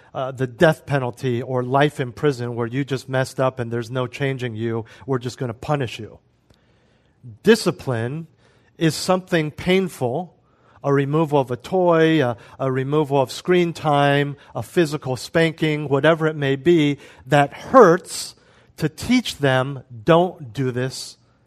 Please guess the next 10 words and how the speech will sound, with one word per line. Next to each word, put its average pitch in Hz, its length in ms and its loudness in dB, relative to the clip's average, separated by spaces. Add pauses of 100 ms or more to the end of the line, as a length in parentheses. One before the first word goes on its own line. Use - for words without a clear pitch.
again." 147 560 0 (480)
And 165 160 -4
this 214 220 2
is 175 100 -2
exactly 165 720 -2
what 143 300 -2
God 170 360 2
does 160 280 2
with 143 220 -2
us 143 640 0